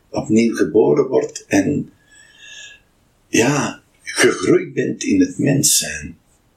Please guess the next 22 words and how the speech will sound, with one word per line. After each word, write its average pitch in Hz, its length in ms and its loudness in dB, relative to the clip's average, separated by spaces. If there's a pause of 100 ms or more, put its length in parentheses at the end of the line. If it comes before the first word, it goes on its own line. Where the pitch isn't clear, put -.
(540)
Dat 120 240 -2
is 165 220 0
niet 139 380 2 (100)
zomaar 113 800 -2
een, 92 640 2 (360)
een 92 180 2
schuine 104 560 2
lijn 104 320 0
naar 76 180 -2
boven, 98 600 2
een 90 120 0
geleidelijke, 123 960 0
maar - 140 0
dat - 100 -6 (100)
is - 400 0 (160)
echt - 520 -2 (100)
even - 480 -2
naar 90 120 2
beneden, 139 680 2 (560)
processie - 500 2
van - 140 -2
Echternach, - 560 -2